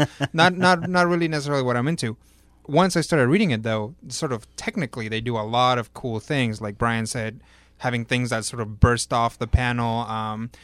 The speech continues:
Speaker 2: they do this thing where, like, he's remembering something and then cutting back and forth between where he is now and his memory, sort of in the same space. And they do that really well, um, to the point where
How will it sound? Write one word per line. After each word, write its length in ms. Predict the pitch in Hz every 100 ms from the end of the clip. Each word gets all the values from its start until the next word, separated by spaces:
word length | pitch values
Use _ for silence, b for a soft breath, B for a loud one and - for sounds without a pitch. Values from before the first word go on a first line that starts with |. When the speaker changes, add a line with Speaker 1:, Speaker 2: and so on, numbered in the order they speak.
| B
Speaker 2:
they 80 | 139
do 80 | 147
this 240 | 165 139
thing 300 | - 165 156
where, 100 | 135
like, 220 | 120 113 110
he's 200 | 143 131
remembering 680 | 120 117 127 143 143 143
something 580 | 135 160 147 156 147 139
and 100 | 120
then 140 | 117 113
cutting 300 | 143 135 120
back 240 | 123 127
and 120 | 117
forth 300 | - 127 120
between 580 | 120 - 127 117 113 113 b b -
where 160 | 135
he 160 | 135 135
is 160 | 131 131
now 380 | 127 127 123 123
and 180 | 117
his 160 | 110 110
memory, 540 | 120 131 127 120 113
sort 220 | 107 139 123
of 40 |
in 140 | 117
the 80 | 110
same 520 | - - 123 120 117
space. 720 | 110 - - 120 110 110 - - b b b _
And 360 | 120 117 113 117
they 100 | 127
do 140 | 131
that 240 | 131 117 117
really 720 | 131 117 131 131 127 127 120
well, 560 | 117 120 117 110 107 120
um, 260 | 113 107 104
to 120 | 127
the 80 | 117
point 260 | 139 135
where 360 | 123 120 117